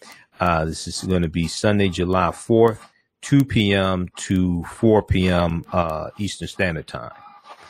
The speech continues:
Uh, visit our website, African History Network dot com, for more information, African History Network dot com. We'll also post a link here as well. This is a ten-week online course that I teach. We deal with thousands of years of history,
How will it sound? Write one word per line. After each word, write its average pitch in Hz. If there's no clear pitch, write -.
Uh, 95
visit 98
our 92
website, 98
African 90
History 95
Network 90
dot 87
com, 101
for -
more 90
information, 87
African 85
History 90
Network 87
dot 87
com. 85
We'll 95
also 87
post -
a -
link 87
here 85
as 76
well. 80
This 85
is -
a 85
ten-week 104
online 92
course 104
that 92
I 87
teach. 101
We 98
deal 90
with 85
thousands 95
of 87
years 92
of 80
history, 98